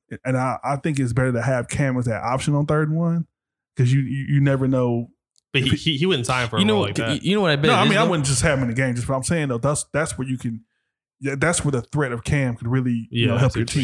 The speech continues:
Speaker 1: team. You know what I mean?
Speaker 3: You know what I bet it is, Joseph, though? I bet they're probably thinking with Justin Herbert, it was just gonna be like Josh Allen. Like, he didn't run a lot in college, but he's big and he can move pretty well.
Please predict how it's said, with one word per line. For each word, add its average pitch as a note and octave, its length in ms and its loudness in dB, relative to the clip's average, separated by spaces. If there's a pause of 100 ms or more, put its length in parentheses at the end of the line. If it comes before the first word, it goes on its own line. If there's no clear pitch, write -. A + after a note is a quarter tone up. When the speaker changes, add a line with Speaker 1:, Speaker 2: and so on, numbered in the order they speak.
(100)
Speaker 1:
team. - 160 -14
You B2 100 -2
know B2+ 60 0
what B2 80 0
I B2+ 40 0
mean? B2 280 -2
Speaker 3:
You E3 80 2
know F3+ 80 4
what D#3+ 80 4
I - 20 2
bet C#3 200 2
it C3+ 60 2
is, D3 140 2
Joseph, D3+ 280 2
though? D#3+ 120 2
I C3 60 2
bet B2 260 0
they're A#2 100 0
probably A#2+ 360 0
thinking A2+ 400 -2
with G2 100 -4
Justin A#2 300 -2
Herbert, G#2 480 -2
it A2 120 -2
was A2+ 120 -6
just A#2+ 140 -4
gonna - 20 -4
be G#2 80 2
like G2+ 140 -2
Josh G2+ 260 0
Allen. F#2 220 -2
Like, C3+ 120 -6
he - 100 -2
didn't A#2+ 160 2
run A#2 120 2
a A2+ 80 2
lot A2 180 0
in G2 60 -8
college, A#2 420 0
but G2+ 80 -2
he's A#2 140 0
big A#2+ 320 2
and A2 100 0
he A2 80 0
can G#2 160 -4
move A2+ 240 -2
pretty A2 160 -2
well. A2+ 380 0